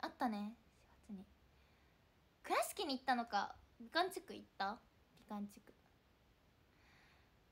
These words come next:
高島屋も、高島屋は入りづらかった。高島屋もね、多いね。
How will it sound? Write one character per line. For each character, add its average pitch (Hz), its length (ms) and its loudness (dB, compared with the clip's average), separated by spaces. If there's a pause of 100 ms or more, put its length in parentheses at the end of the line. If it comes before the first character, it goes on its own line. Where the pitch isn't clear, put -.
高 - 180 -2
島 427 140 0
屋 480 300 0
も、 - 40 -16 (100)
高 - 200 -4
島 415 180 -6
屋 427 140 4
は 269 80 6
入 269 240 0
り 277 100 -6
づ 294 60 -4
ら 294 120 0
か 247 120 -2
っ 208 80 -10 (100)
た。 - 120 -8 (520)
高 - 180 -10
島 330 220 -2
屋 339 160 2
も 214 360 0
ね、 196 460 0
多 202 160 0
い 214 200 -2
ね。 196 520 -6